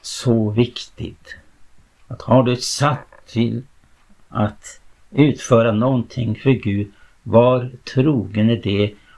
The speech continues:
och se till att du får fullborda loppet.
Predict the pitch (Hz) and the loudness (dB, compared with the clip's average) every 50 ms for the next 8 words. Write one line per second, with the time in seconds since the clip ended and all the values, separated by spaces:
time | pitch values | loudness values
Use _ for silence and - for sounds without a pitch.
0 | - - - 131 131 123 123 - - - _ _ - - - - 120 110 - - | -20 -4 2 2 2 2 2 -4 -16 -20 _ _ -10 -6 -2 0 0 0 -2 -4
1 | - - 131 127 123 113 104 104 - - - 104 110 - - 113 104 - - 113 | -2 0 2 2 2 0 -2 -6 -10 -12 -10 -10 -8 -4 -2 -2 -2 -2 -2 -4
2 | 110 110 110 - - - - - - - - 143 147 135 107 95 92 90 92 98 | -2 -4 -4 -8 -12 -20 -20 -16 -6 -2 0 2 2 2 0 -4 -6 -8 -10 -8
3 | - - 123 151 156 143 139 - - 110 - - 160 156 156 _ _ _ - - | -4 -4 -2 -2 -2 -2 0 0 -2 0 0 0 0 0 -2 _ _ _ -12 -12
4 | - | -12